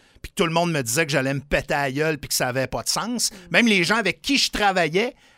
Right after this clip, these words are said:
Speaker 1: attendaient que je finisse de me péter à gueule pour commencer la vraie patente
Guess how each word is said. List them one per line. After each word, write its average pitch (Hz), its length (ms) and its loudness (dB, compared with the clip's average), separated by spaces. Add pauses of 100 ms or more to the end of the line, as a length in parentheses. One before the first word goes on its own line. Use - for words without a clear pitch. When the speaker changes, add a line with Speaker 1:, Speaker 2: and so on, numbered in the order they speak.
(100)
Speaker 1:
attendaient 240 560 2
que 185 100 -2
je - 140 -2
finisse 196 340 -2
de 175 80 0
me 170 100 -4
péter 170 260 0
à 165 160 4
gueule 214 260 2
pour - 180 -8
commencer 180 640 0
la 165 180 2
vraie 170 220 2
patente 175 520 -4